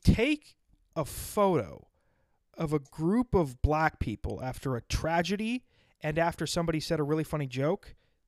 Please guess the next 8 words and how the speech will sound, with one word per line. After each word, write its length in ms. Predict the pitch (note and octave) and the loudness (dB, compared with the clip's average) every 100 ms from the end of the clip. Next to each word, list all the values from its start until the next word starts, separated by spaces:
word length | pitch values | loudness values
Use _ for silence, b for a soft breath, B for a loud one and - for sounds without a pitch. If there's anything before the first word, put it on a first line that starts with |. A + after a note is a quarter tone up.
| - | -8
they 360 | D#3 E3+ E3+ D#3+ | -2 0 0 0
look 260 | F#3 - | -4 -6
the 80 | D#3+ | -6
same. 340 | - C#3 G#2 - - | -6 -6 -10 -14 -12
<laughs> 760 | - - _ - - _ _ - | -12 -16 _ -20 -20 _ _ 0
They're 180 | E3+ | 4
all, 140 | G3+ G#3 | 6 6
like, 300 | G3 F3 | 6 6